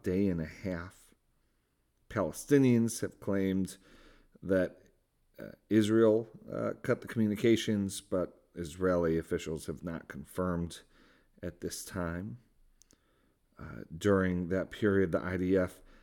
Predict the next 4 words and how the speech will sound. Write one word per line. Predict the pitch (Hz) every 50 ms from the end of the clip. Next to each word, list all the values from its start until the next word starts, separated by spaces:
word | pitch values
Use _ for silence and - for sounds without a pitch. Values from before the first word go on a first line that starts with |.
| _ _ -
said, | - - - - 101 92 90 90 90 76 - - _ _ _ _ _ _ _ - - _ _ _ -
um, | 95 95 87 - - - - - 113 110 - _ _ _ _ _ _ _ _ _ _ _ _ _ _ _ _ _
uh, | - - - - - _ _ _ _ _ 120 _ _ _ _ _ _ _ _
uh, | - - 55